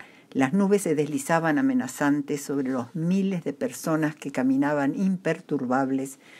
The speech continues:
acompañando a Irma hasta su última morada. Un poco adelante iba el ministro de Relaciones Exteriores y tío de Irma, doctor Romeu. Parecía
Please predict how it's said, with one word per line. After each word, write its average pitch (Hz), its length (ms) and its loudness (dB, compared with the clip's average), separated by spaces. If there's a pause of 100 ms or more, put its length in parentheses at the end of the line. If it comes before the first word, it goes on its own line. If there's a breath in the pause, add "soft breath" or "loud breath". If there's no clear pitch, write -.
(160 loud breath)
acompañando 175 840 0
a 131 80 0
Irma 156 420 0
hasta 147 320 -4
su 151 220 -4
última 175 580 -2
morada. 101 560 -4 (840 loud breath)
Un 247 100 6
poco 285 240 2
adelante 190 580 2
iba 170 200 2
el 165 80 2
ministro 160 440 2
de 151 80 4
Relaciones 143 640 -2
Exteriores 147 840 0
y 147 100 -4
tío 160 320 0
de 139 80 2
Irma, 143 400 2
doctor 123 380 -2
Romeu. 117 440 -4 (540 loud breath)
Parecía 190 580 2